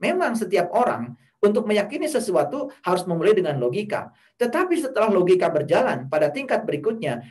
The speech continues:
di kesadaran yang sesungguhnya, sebetulnya logika itu tidak bisa berperan lagi. Karena apa? Selanjutnya akan meneruskan perjalanan kita adalah kesadaran. Oleh karena itu, dalam logika mungkin tidak ada kesadaran, tapi dalam kesadaran mungkin ada logika.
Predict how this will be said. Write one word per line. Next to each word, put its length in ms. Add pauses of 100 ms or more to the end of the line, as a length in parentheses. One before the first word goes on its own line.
di 140
kesadaran 500
yang 80
sesungguhnya, 720 (320)
sebetulnya 480
logika 320
itu 240
tidak 480
bisa 240
berperan 400
lagi. 400
Karena 320
apa? 320 (160)
Selanjutnya 640
akan 160
meneruskan 480
perjalanan 400
kita 300
adalah 180
kesadaran. 560 (880)
Oleh 240
karena 240
itu, 320 (240)
dalam 320
logika 720
mungkin 480
tidak 240
ada 80
kesadaran, 640 (240)
tapi 240
dalam 240
kesadaran 720
mungkin 320
ada 160
logika. 640